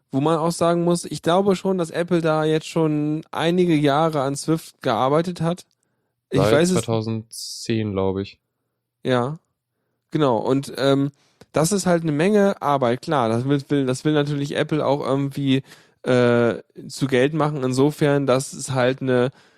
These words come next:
Speaker 1: sozusagen, äh, als einzige eine tolle Programmiersprache mit einer tollen Programmierumgebung in deinem schön aufgeräumten Apple-Universum anbieten,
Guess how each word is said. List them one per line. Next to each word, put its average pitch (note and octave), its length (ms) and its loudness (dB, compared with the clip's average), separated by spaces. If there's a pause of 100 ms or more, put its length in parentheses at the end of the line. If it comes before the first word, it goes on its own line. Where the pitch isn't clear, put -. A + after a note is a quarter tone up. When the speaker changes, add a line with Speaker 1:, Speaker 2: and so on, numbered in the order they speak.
(200)
Speaker 1:
sozusagen, B2 920 -2 (200)
äh, G#2+ 300 -2 (720)
als B2+ 180 -2
einzige D#3 720 0
eine C3+ 240 0
tolle D3+ 560 2
Programmiersprache D3+ 840 -2
mit C3+ 140 0
einer B2 220 0
tollen C#3+ 420 0
Programmierumgebung C#3+ 1120 0 (420)
in C#3+ 220 0
deinem C3 240 2
schön D3+ 260 2
aufgeräumten C3+ 760 -2
Apple-Universum C#3+ 800 0
anbieten, D3+ 520 -4